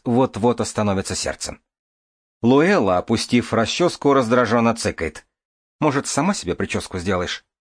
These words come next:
«Прости, прости», извиняется Элис, снова запрыгивает на стул —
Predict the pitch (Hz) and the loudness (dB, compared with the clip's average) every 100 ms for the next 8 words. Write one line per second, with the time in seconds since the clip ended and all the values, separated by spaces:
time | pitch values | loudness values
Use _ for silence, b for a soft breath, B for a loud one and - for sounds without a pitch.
0 | _ - - - - 90 - - - _ | _ -10 -10 -10 -12 -10 -10 -12 -18 _
1 | _ _ - 95 95 76 73 - 127 131 | _ _ -6 0 0 0 -4 -4 0 2
2 | 127 - b - - 131 82 82 87 101 | 0 -4 b -10 -2 0 0 -2 -2 -2
3 | 85 85 80 87 82 - 135 113 | -2 -2 -4 -4 -4 0 0 0